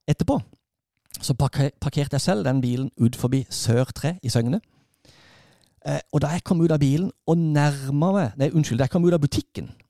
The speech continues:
etter å ha vært inne og handlet, og så nærmet jeg meg bilen, så ser jeg en bil som rygger rett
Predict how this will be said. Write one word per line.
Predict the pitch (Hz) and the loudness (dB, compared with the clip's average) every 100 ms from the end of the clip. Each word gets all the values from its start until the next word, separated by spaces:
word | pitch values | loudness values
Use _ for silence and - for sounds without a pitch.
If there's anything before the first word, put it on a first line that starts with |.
| _ _ _ _ _ _ | _ _ _ _ _ _
etter | 135 - | -6 -2
å | |
ha | 139 | -2
vært | 127 131 | 0 0
inne | 117 | 2
og | |
handlet, | 117 107 98 - - | 2 0 -6 -12 -8
og | 117 | -4
så | - 151 | -2 -2
nærmet | 147 139 135 135 131 147 151 | 2 2 2 0 -4 -4 -4
jeg | 139 | -4
meg | 120 | -4
bilen, | 135 185 185 - _ _ _ _ _ _ _ _ _ _ | -6 -8 -10 -14 _ _ _ _ _ _ _ _ _ _
så | - - | -4 -4
ser | - - 131 156 254 320 | -2 -2 0 2 0 -2
jeg | 240 | 0
en | 202 170 | 2 2
bil | 180 285 349 _ _ _ | 2 0 -4 _ _ _
som | - 170 | 0 2
rygger | 156 180 185 - 131 | 4 2 -2 -4 -4
rett | 170 226 - | -2 -4 -10